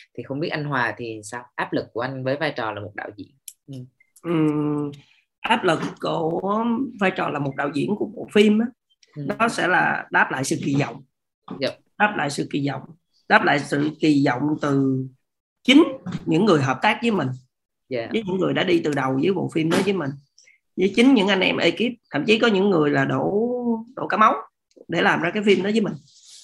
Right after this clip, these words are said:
Speaker 2: Và cuối cùng là đáp lại sự kỳ vọng của những cái nhà đầu tư cho cái bộ phim của mình. Và lớn nhất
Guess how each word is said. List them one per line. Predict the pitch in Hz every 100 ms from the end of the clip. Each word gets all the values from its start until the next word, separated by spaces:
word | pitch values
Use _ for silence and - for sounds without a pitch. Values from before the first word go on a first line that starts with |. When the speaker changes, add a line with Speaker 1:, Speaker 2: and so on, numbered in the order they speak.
| - 170 156
Speaker 2:
Và | 156 143 143 143 143
cuối | 226 233
cùng | 156
là | 143
đáp | 175 208
lại | - 143
sự | 135 139
kỳ | 143 139
vọng | 127 143
của | 143 131 139 208
những | 196 -
cái |
nhà | 214
đầu | 147 135
tư | 170 170 - _ _ _ _
cho | 185
cái | 208
bộ | 151
phim | 165 165
của | 175
mình. | 175 131 - - _ -
Và | 151 151 151 147
lớn | 170 240
nhất | 302